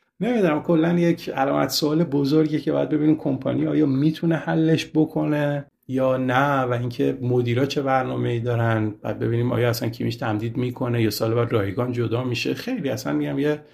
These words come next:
به هم ریختگی اساسی توی مونیخ هست که همش به نظرم نشأت گرفته از تیم مدیریت بایرن. یعنی حالا خیلی‌ها فکر می‌کنن بایرن مثل سایر باشگاه‌های اروپایی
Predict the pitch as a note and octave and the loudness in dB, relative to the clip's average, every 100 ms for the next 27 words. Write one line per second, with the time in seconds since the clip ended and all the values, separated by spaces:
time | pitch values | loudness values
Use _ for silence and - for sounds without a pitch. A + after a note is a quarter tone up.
0 | _ _ _ _ - B2 A#2 D#3 - D#3 | _ _ _ _ -14 -10 4 4 4 2
1 | D#3 D3+ - D3 C#3 F3+ F3 F3+ F3+ - | 2 0 -2 -4 -4 0 2 4 2 -2
2 | - E3 E3 D3 - - E3 D#3 D#3 A#2+ | -4 -2 0 2 0 0 0 0 -2 -2
3 | A#2 A#2 A#2 A#2 A#2 A#2+ A#2 A#2+ A#2 - | 0 0 0 -2 -4 -2 -2 -2 -6 -6
4 | D3+ F3 E3+ D#3+ C#3 C3 D3 D#3 B2+ B2 | -2 0 0 -2 -4 -2 -2 0 0 -2
5 | C3 A#2 B2+ A#2+ - D3+ D3+ D3 - _ | -4 -2 -2 -4 -4 -4 -2 -2 -6 _
6 | _ - - F#3 D#3 B2 B2 A2+ A#2 A#2 | _ -12 -2 2 2 2 0 0 -2 -2
7 | A#2 G#2+ - G2+ G#2+ G#2 G#2+ G#2 G2+ G2+ | -2 -4 -6 -6 -2 0 0 0 -2 -4
8 | A#2+ A#2+ A#2+ C#3 B2+ C#3 - _ - C#3 | -6 -4 -2 -2 0 -2 -4 _ -8 -4
9 | C#3+ C#3 - _ _ _ C#3 C#3 C#3+ D3+ | -4 -4 -10 _ _ _ -6 -4 -6 -4
10 | D3 C#3+ C3+ B2 C3+ C#3 C3+ D3 - C3 | -2 -4 -2 -2 -2 -2 -2 -4 -2 -2
11 | A#2 C3 C3 B2+ - A#2+ A#2+ A#2+ A#2 A#2 | 0 0 -2 -6 -4 -2 0 0 -2 -2
12 | B2 B2 C#3+ D3+ | -2 0 -2 -2